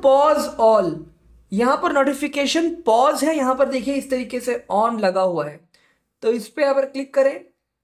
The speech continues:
and इसे यहाँ से बंद करें। इसके बाद यहाँ पर एक और ऑप्शन होगा क्वाइट मोड, तो इस पे क्लिक करें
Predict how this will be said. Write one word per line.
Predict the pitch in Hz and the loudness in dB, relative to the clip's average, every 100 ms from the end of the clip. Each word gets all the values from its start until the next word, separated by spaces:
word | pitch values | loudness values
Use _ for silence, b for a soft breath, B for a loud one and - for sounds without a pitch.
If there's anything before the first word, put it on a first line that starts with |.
| _ | _
and | - 226 240 262 | -2 -2 -2 -4
इसे | 240 320 | -2 0
यहाँ | 262 233 | 0 0
से | 233 226 | 0 2
बंद | 208 196 | 2 0
करें। | 185 156 143 - _ _ _ _ _ | 0 -2 -4 -10 _ _ _ _ _
इसके | 233 233 330 | -6 -2 2
बाद | 330 339 | 2 2
यहाँ | 311 320 | 2 2
पर | 320 | 2
एक | 320 262 269 - | 2 0 0 2
और | 269 302 | 2 2
ऑप्शन | 294 294 302 | 0 -2 -2
होगा | 302 311 311 | 0 0 -2
क्वाइट | - 240 247 247 | 0 0 0 -2
मोड, | 226 190 180 156 _ _ _ _ _ _ - | -4 -4 -4 -14 _ _ _ _ _ _ -2
तो | 220 220 | -2 -2
इस | 233 - | -8 -4
पे | 220 | -2
क्लिक | 202 208 196 | -2 -4 -2
करें | 233 247 330 | 0 0 -2